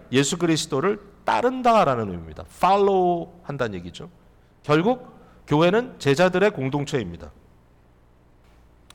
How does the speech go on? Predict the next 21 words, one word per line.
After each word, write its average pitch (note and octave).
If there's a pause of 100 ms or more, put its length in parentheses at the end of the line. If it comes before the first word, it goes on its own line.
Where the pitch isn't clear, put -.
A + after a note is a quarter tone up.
(120)
이런 A#3
공동체가 G3
어디 E3+
또 C4
있겠습니까? C3+ (1800)
예수 G3
그리스도를 G#3 (260)
우리의 F#3+
공통분모로 E3+
삼고 F3
있다면, D3+ (720)
우리가 E3+
땅끝까지 A3+
가서도 D#3
거기에 E3+
그리스도인을 F3+
만날 C3+
때 G3+
우리는 F#3
하나의 B3+
교회입니다. G2+